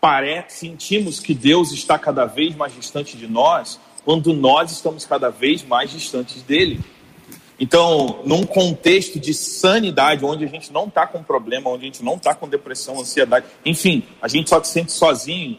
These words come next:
e tenta, como eu falei anteriormente, satisfazer isso nas pessoas, na verdade, a gente tá distante dele e por isso a gente vai sentir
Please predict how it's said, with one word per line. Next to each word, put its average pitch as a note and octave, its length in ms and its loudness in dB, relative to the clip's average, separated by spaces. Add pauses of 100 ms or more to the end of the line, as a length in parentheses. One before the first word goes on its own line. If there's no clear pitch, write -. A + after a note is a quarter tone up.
e C3 80 -6
tenta, D#3+ 320 -4
como C#3 160 -4
eu C#3 40 -2
falei C3+ 260 0
anteriormente, A#2 640 -2 (240)
satisfazer D#3 800 0
isso D#3+ 240 -6
nas C#3+ 180 -12
pessoas, C3 680 -2 (420)
na D#3+ 140 4
verdade, D#3+ 760 -2
a C#3 80 -2
gente C#3+ 300 -6
tá D#3 160 0
distante F3 640 -4
dele D#3 440 4
e C#3 40 2
por D#3+ 240 2
isso G3+ 200 -4
a - 20 -2
gente F3+ 200 -10
vai F3 120 2
sentir F3 440 -12